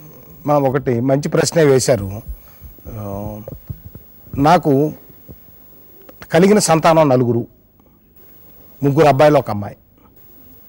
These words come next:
ఒక అబ్బాయి చిన్న వయసులోనే, బహుశా ఏడో సంవత్సరంలోనే నేను దత్తత ఇవ్వటం జరిగింది.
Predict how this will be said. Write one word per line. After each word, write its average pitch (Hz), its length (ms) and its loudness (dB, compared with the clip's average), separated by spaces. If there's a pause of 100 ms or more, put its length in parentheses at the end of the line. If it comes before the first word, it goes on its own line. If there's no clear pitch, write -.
(220)
ఒక 139 180 0
అబ్బాయి 190 260 6 (140)
చిన్న 190 160 4
వయసులోనే, 160 680 4 (680)
బహుశా 151 240 2
ఏడో 165 260 6
సంవత్సరంలోనే 131 760 0 (560)
నేను 139 220 0
దత్తత 131 260 0
ఇవ్వటం 117 280 -4
జరిగింది. - 440 -14